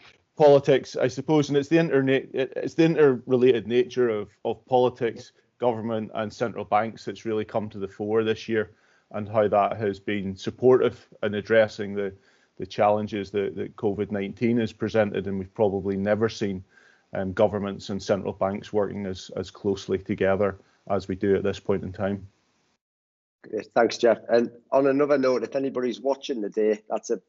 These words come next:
Speaker 2: very fetching jumper that you're wearing today, Jeff.
Speaker 1: It's my,
Speaker 2: What
Speaker 1: my T P. Do
Speaker 2: what
Speaker 1: more, do more with that, that, that special word that one can't
Speaker 2: Yes.
Speaker 1: say at this time of the
Speaker 2: Well,
Speaker 1: year.
Speaker 2: that, that's, that's, I was gonna ask if you wanted to say the word there, Jeff, but, uh, you're too, too sharp for this host this morning, I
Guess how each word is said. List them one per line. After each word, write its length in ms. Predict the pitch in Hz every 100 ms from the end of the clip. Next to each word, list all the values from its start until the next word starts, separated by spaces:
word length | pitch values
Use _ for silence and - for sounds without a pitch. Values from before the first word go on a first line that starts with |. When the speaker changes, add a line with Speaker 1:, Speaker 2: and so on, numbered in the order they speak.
| _
Speaker 2:
very 220 | 156 147 131
fetching 520 | - 127 - 123 117
jumper 360 | 131 117 98 - _
that 100 | -
you're 180 | 95 98
wearing 300 | 98 107 107
today, 280 | 85 90 85
Jeff. 260 | 85 82 - _ _ _ _ _ _ _ - 87
Speaker 1:
It's 140 | -
my, 140 | 107
Speaker 2:
What 100 | 143
Speaker 1:
my 100 | 107 92 -
T 100 | 123
P. 220 | - 123
Do 220 | 123 143
Speaker 2:
what 60 | 151
Speaker 1:
more, 280 | 147 139 - _ _ -
do 120 | 147
more 300 | 160 160 160
with 200 | 143 143
that, 240 | 135 131 131
that, 240 | 147 -
that 180 | 143 -
special 420 | - 160 147 151
word 300 | 127 139 135 120
that 120 | 123
one 160 | 127
can't 240 | 123 135 117
Speaker 2:
Yes. 100 | -
Speaker 1:
say 160 | 117
at 120 | 117 117
this 160 | 117
time 240 | - 117 117
of 80 |
the 60 | 110
Speaker 2:
Well, 100 | 123
Speaker 1:
year. 80 | 104
Speaker 2:
that, 140 | 127 -
that's, 260 | 139 135 -
that's, 320 | 139 135 131
I 80 | 127
was 140 | 113
gonna 160 | 151 143
ask 240 | 143 -
if 120 | 131
you 120 | 127 123
wanted 200 | 123 113
to 80 |
say 280 | 113 135 135
the 120 | 120
word 260 | 110 113 110
there, 200 | 104 104
Jeff, 320 | - 104 95 - 101
but, 200 | 90 - 98
uh, 140 | 98 98 _
you're 80 | 110
too, 260 | - 135 110 _
too 160 | 151 135
sharp 380 | - 135 127 -
for 80 |
this 200 | 120 127 -
host 320 | 117 113 -
this 240 | 101 -
morning, 260 | 98 95
I 80 | 90